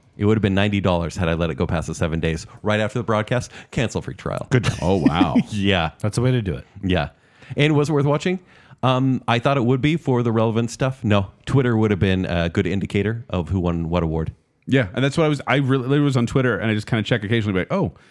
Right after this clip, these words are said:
Speaker 3: here's seven tweets about who won this Academy
Speaker 1: Yeah,
Speaker 3: Award."
Speaker 1: and you get, generally get to see their speeches on Twitter as well.
Speaker 3: I saw a couple of 'em, yeah.
Speaker 1: Which is nice.
Speaker 3: Yeah.
Speaker 2: I cried three times in this broadcast.
Speaker 3: Did you?
Speaker 2: I did.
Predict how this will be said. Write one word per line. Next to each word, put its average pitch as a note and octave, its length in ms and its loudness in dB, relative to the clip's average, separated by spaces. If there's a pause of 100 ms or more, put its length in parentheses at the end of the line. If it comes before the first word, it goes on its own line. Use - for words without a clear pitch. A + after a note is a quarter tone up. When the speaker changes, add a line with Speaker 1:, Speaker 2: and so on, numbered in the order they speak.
Speaker 3:
here's D3 220 0
seven C#3+ 400 0
tweets F3 340 -2
about G#2+ 220 2
who A#2+ 120 2
won A2 220 2
this A2 220 -2
Academy A2 320 0
Speaker 1:
Yeah, A#2+ 80 2
Speaker 3:
Award." D3+ 140 0
Speaker 1:
and C#3 100 2
you C3 60 4
get, C3+ 160 -2
generally C#3 360 0
get A2+ 160 -2
to G#2+ 60 -4
see G2+ 160 -4
their F#2+ 140 0
speeches F#2+ 380 -6
on E2 120 0
Twitter F2 260 0
as E2 100 -2
well. C3+ 220 -2 (180)
Speaker 3:
I - 60 -2
saw A3 140 0
a G#3+ 40 0
couple A3+ 200 -2
of B2 60 2
'em, - 20 2
yeah. D3 80 0
Speaker 1:
Which B2 100 0
is B2 80 -2
nice. D3+ 380 -6
Speaker 3:
Yeah. E2 180 0 (540)
Speaker 2:
I B2+ 100 2
cried F#2+ 400 0
three F#2+ 220 -2
times D2+ 460 -4
in D2+ 120 -4
this D2 100 -6
broadcast. - 680 -12 (100)
Speaker 3:
Did - 280 -4
you? G#3 360 0
Speaker 2:
I G#2+ 80 4
did. - 300 -8